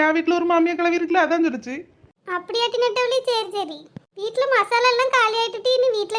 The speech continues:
Speaker 2: விசேஷம் வேற வருதுல்ல, ஒவ்வொரு ஆள்காரங்களா வருவாவ. கொஞ்சம் அதெல்லாம் திரிச்சு வச்சிடலாம் தான் அப்படியே காய போட்டு கிடந்தேன்.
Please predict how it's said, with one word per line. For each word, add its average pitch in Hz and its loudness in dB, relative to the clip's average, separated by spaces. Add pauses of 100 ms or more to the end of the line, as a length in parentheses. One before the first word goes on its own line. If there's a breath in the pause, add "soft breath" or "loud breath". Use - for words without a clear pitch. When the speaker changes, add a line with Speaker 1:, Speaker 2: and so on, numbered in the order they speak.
Speaker 2:
விசேஷம் 427 -4
வேற 427 2
வருதுல்ல, 440 0 (120)
ஒவ்வொரு 403 0
ஆள்காரங்களா 415 -2 (140)
வருவாவ. 370 -2 (640 loud breath)
கொஞ்சம் 480 2
அதெல்லாம் 508 0
திரிச்சு 494 -2
வச்சிடலாம் 466 -2
தான் 508 4
அப்படியே 508 0
காய 440 4
போட்டு 440 -4
கிடந்தேன். 403 -2